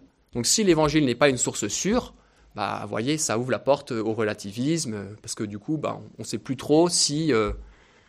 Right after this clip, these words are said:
si, euh, notre morale est solide, si notre foi est solide. Voilà, donc ça, c'est aussi quelque chose de... Bah, c'est, si vous avez l'occasion de, de vous nourrir un peu dans ces choses-là, c'est important aussi.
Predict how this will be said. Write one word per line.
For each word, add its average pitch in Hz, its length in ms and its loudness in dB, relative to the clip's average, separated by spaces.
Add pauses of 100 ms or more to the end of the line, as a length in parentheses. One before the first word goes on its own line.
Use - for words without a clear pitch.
(160)
si, 135 380 4
euh, 107 120 8
notre 107 220 2
morale 117 300 6
est 113 40 4
solide, 123 420 6
si 127 120 2
notre 110 180 0
foi 143 200 8
est 131 60 2
solide. 110 400 -2 (880)
Voilà, 104 200 0
donc 117 220 0
ça, 165 200 6
c'est 135 180 4
aussi 110 300 -2
quelque 113 260 -4
chose 131 260 -6
de... 110 240 -8 (440)
Bah, - 120 -10
c'est, - 240 -6
si - 180 -2
vous 120 320 -2 (100)
avez 113 180 0
l'occasion 117 420 0
de, 113 280 -4 (1040)
de 110 60 -4
vous 110 180 0
nourrir 123 360 2
un 107 80 0
peu 127 220 -2
dans 107 140 -4
ces - 160 -6
choses-là, 127 480 2
c'est - 520 -4
important - 400 -4
aussi. - 220 -6